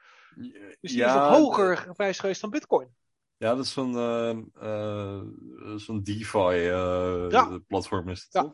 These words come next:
Speaker 1: maar
Speaker 2: Ja,
Speaker 1: er zijn er maar een
Speaker 2: token.
Speaker 1: paar honderdduizend van munten van in
Speaker 2: Ja.
Speaker 1: omloop, dus dat die prijs zo hoog was, ehm, v-, valt op zich wel, wel, wel te verantwoorden. Maar ja, als wij tegen mensen zeggen van, "Joh, maar Quant gaat ook gewoon Bitcoin prijzen,"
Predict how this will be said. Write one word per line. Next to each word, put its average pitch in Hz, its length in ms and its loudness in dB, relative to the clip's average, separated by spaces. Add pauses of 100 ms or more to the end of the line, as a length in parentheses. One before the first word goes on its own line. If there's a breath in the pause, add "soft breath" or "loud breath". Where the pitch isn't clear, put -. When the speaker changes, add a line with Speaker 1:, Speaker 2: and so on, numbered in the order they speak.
Speaker 1:
maar 180 100 -6
Speaker 2:
Ja, 196 60 2
Speaker 1:
er 180 60 2
zijn 190 120 4
er 180 60 2
maar 175 100 6
een - 60 6
Speaker 2:
token. 196 160 6
Speaker 1:
paar 170 100 8
honderdduizend 156 560 4
van 147 280 -6 (100)
munten 160 320 -6
van 147 160 -2
in 139 80 -4
Speaker 2:
Ja. - 40 -4
Speaker 1:
omloop, 101 340 2
dus - 120 -18
dat - 120 -20
die 143 100 -18
prijs 151 260 0
zo 151 120 -2
hoog 147 160 0
was, 143 240 -6 (580 loud breath)
ehm, 139 240 0 (220)
v-, - 200 -20
valt - 280 -6
op - 60 -16
zich 170 180 -6
wel, 151 200 -6
wel, 151 200 -12
wel 151 100 -14
te - 80 -20
verantwoorden. 139 600 -6 (400 loud breath)
Maar 147 160 4
ja, 127 280 -2
als 139 140 -8
wij 143 120 2
tegen 139 220 -6
mensen 143 260 -8
zeggen 131 280 -8
van, 135 100 -8
"Joh, 135 160 -4
maar 135 120 -8
Quant 131 260 -12
gaat 139 160 -8
ook 143 80 -12
gewoon 135 180 -10
Bitcoin 139 340 -8
prijzen," 127 480 -6